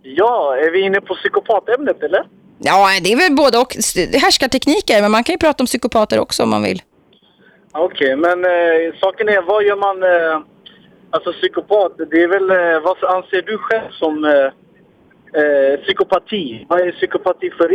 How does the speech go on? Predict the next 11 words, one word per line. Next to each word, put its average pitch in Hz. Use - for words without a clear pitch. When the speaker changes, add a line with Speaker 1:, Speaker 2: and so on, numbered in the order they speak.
Speaker 1:
er? 139
Eftersom, 151
eh, 135
vi 170
har 185
en 180
psykopat 175
inom, 151
eh, -
inte 165
inom 185